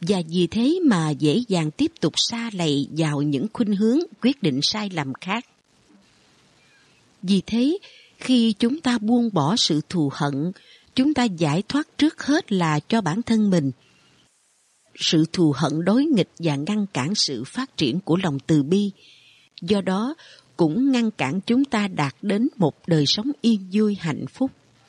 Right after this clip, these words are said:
Xét cho cùng, khi ai đó làm thương tổn đến ta, sự thù hận không giúp ta hàn gắn hay bù đắp lại những thương tổn ấy. Nó chỉ làm được một điều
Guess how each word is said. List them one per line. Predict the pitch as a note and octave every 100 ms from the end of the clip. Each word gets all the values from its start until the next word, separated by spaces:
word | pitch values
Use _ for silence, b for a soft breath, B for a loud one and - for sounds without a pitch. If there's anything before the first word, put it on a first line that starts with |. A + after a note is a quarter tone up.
| _ b b b b b _
Xét | - D4+ E4 -
cho | B3 -
cùng, | F3+ C#3+ C#3 B2+ _ _ _ -
khi | - B3 A3+
ai | - G#3
đó | G3 G#3+
làm | C4 D#3 C#3
thương | - G#3
tổn | F#3+ B2+ D3
đến | G3 A#3+
ta, | A#3+ F3+ F3 E3+ b b b b
sự | - G#3 F3
thù | G3+ F3
hận | D3+ E3 D3 E3+ F#3+
không | B3 A#3 A3
giúp | D#4
ta | - A3+
hàn | F#3+ F3 D3+ C#3+
gắn | F3 G3+ C#4+ E4
hay | B3 A3+ -
bù | F3+ C#3+ C#3+
đắp | B3+ -
lại | E3 A#2 D#3+
những | E3 A2+ A3+
thương | A3 G3+ -
tổn | A2 F3+
ấy. | - A3+ F4 b b b b b b b -
Nó | F#3+ G#3+ D#4 -
chỉ | D#3+ D3+ A#3+
làm | B3+ F3 D#3
được | D3+ -
một | E3 -
điều | E3 D3+